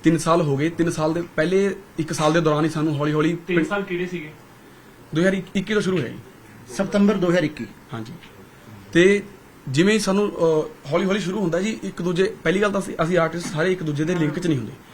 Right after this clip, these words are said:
Speaker 1: ਅਸੀਂ ਇੱਕ ਦੂਜੇ ਨੂੰ ਇੰਨਾ ਨਹੀਂ ਮਿਲਦੇ। ਸਾਨੂੰ ਆਪਣੀ ਪ੍ਰਾਈਵੇਸੀ ਬਹੁਤ ਪਸੰਦ ਹੁੰਦੀ ਹੈ, ਸਾਡੇ ਪਰਿਵਾਰਕ ਮਸਲੇ ਵੀ ਹੁੰਦੇ ਨੇ, ਅਸੀਂ ਸ਼ਾਂਤ ਰਹਿਣਾ ਚਾਹੁੰਦੇ ਹਾਂ। ਪਰ ਜਦੋਂ ਅਸੀਂ ਥੋੜ੍ਹਾ ਥੋੜ੍ਹਾ ਬਹੁਤ ਕਦੇ ਕਿਸੇ ਨਾਲ ਕੋਲੈਬ ਕਰਨੀ ਹੈ ਜਾਂ ਕਦੇ ਕਿਸੇ ਨਾਲ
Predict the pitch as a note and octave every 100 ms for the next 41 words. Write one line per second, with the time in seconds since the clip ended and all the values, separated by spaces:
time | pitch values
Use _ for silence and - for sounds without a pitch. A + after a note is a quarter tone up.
0 | - - - - C#3+ F#3 F3 E3 E3 F3
1 | F3 E3+ F3+ E3+ E3+ F3+ D#3 F3 F3+ D#3
2 | E3+ E3+ D#3 D#3 D3 D#3 D#3+ D3+ B2+ A#2+
3 | A#2+ D#3+ F3 - - - - C3 D3+ D#3
4 | C#3+ C#3 D3 C3+ C3+ C#3+ C3 C3 D#3 D3+
5 | D#3+ D3 C#3 B2+ D3 A#2 A2+ A#2 - -
6 | - - - - E3+ G3 E3 E3+ G3+ -
7 | F#3+ G3 D3+ G3 G3+ G3 G3 F3 F3+ F3
8 | F3 F3 - D#3+ E3+ E3+ D#3 D#3 D3 D3
9 | D3 D3 D3 D3+ D#3 D#3 D#3